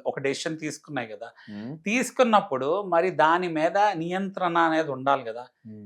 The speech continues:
Speaker 1: నియంత్రణకి ఒక లీగల్ గా-, ఆ, ఫ్రేమ్‌వర్క్, స్ట్రిక్ట్ ఫ్రేమ్‌వర్క్ అనేది తీసుకురావాలి.
Speaker 2: Hmm.
Speaker 1: ఎందుకంటే పీపుల్ కూడా ఎంత కన్ఫ్యూజన్‌లో ఉన్నారు అంటే ఇది లీగల్ అని కొంతమంది,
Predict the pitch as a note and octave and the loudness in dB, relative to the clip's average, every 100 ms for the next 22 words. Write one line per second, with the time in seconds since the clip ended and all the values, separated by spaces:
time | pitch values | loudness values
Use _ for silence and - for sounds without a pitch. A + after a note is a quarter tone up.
0 | G2+ D#3+ G#3+ A#3 A3+ A3 G3+ F3+ D#3 G3 | -4 2 4 4 4 6 6 4 -2 0
1 | G#3+ F3 D#3 D3 D#3+ G3+ A3+ A3 D3 C3+ | 0 2 0 0 -4 2 2 2 2 4
2 | D3 C#3+ C#3 C3+ B2+ D#3 F3+ G#3 F#3+ D#3+ | 4 4 4 2 2 2 2 6 6 6
3 | - C3 - _ _ - - B3 - D4 | 2 -6 -8 _ _ -8 0 0 2 -2
4 | - G3 F#3+ G#3 G3+ F#3+ D#3+ C#3 G3+ - | -2 2 4 6 6 6 4 0 -2 -4
5 | E3+ - F3+ A2 A2 C3+ F#3+ A3 A#3 E3+ | -6 -2 0 2 2 0 0 0 0 0
6 | F3+ C4+ C#4 _ _ _ _ - A3 B3+ | -2 -4 -10 _ _ _ _ -2 -2 0
7 | D4+ C4 G#3 F#3 F#3 A3 G3+ E3 F#3+ G3 | 2 4 6 8 8 8 6 4 2 2
8 | F#3 E3+ G3 F#3+ F#3+ F3+ E3 C3+ C#3+ D3+ | 0 2 0 0 2 0 0 -2 2 2
9 | C3 G2+ G2 G2 A#2+ F#3 A#3+ _ _ _ | 2 -4 -8 -10 -6 -6 -8 _ _ _
10 | _ D#3+ E3 E3 D3+ D#3+ F3+ F#3 F#3+ F3+ | _ -4 -2 0 0 2 4 6 6 6
11 | D#3 C#3 C3 B2+ | 4 2 -4 -4